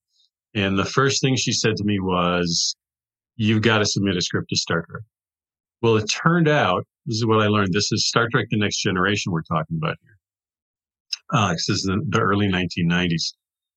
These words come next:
And it turned out that Star Trek The Next Generation was one of the only, if not the only shows that would accept unsolicited scripts from anybody, whether you were represented by an agent or not.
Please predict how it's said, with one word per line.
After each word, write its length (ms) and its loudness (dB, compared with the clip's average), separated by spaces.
And 160 4
it 180 2
turned 240 2
out 200 2
that 140 0
Star 360 0
Trek 320 0
The 100 0
Next 240 -2
Generation 920 0
was 420 -2
one 160 2
of 100 2
the 140 2
only, 280 2
if 80 -2
not 160 0
the 220 2
only 280 2
shows 640 0
that 180 0
would 160 0
accept 720 -2
unsolicited 840 0
scripts 460 -4
from 260 -4
anybody, 540 2
whether 300 0
you 200 2
were 160 2
represented 540 0
by 160 -2
an 140 -4
agent 340 -4
or 120 -6
not. 320 0